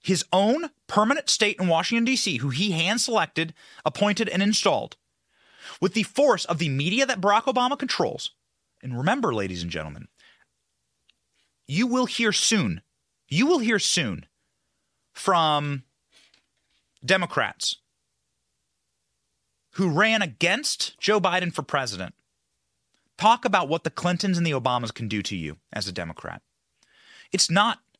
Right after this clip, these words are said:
a party of the people. The Democrat Party is a wholly owned neo-Marxist organization, ran and operated,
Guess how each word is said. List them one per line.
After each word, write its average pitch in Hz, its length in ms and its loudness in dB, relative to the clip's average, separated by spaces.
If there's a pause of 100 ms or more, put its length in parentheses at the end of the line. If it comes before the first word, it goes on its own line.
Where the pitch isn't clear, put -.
(280)
a 151 60 -2
party 139 460 0 (440)
of 147 120 0
the 127 60 -6
people. 104 400 -6 (760)
The 143 80 -6
Democrat 233 400 2
Party 151 420 0
is 131 100 -2
a 123 160 -4
wholly 254 680 0
owned 139 320 0
neo-Marxist 143 720 0
organization, 143 760 -2 (420)
ran 214 440 2
and 214 200 0
operated, 131 640 0